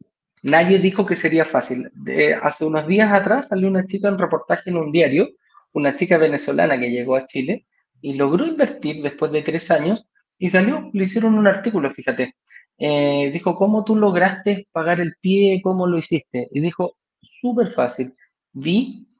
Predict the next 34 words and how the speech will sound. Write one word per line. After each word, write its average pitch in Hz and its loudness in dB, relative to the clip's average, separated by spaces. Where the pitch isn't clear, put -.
una 151 -2
cantidad 143 0
de, 131 -2
de 123 0
plazos, 156 0
de, 139 0
de 135 -2
plazo 147 2
largo, 139 2
que 143 -4
en 127 0
mi 127 0
país 131 0
no 143 0
se 185 -4
daba, 151 4
pero 233 2
hice 202 0
algo 202 4
muy 214 4
importante 170 -2
y 156 -2
fue 262 0
programarme, 123 0
dejar 202 0
de 175 2
hacer 180 -4
cosas". 139 -2
Y 151 -6
dejé 143 0
de 170 2
hacer 170 0
cosas - 0
como 131 -4